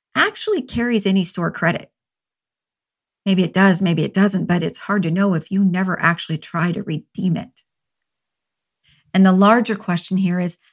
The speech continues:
how often and how willingly you jump to pitch in and help out.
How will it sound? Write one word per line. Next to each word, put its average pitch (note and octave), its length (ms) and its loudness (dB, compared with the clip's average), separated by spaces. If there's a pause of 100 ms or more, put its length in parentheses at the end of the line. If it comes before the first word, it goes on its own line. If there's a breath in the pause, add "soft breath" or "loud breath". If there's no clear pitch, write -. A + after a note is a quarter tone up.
(140)
how D#4+ 220 -4
often F#3+ 400 2
and G#3 240 2
how C4+ 240 -2
willingly G#3+ 680 4 (840)
you G3+ 180 2
jump G3 480 2
to F#3+ 160 -2
pitch - 360 -4
in F#3 180 2
and F3 120 -2
help D#3+ 240 -2
out. - 320 0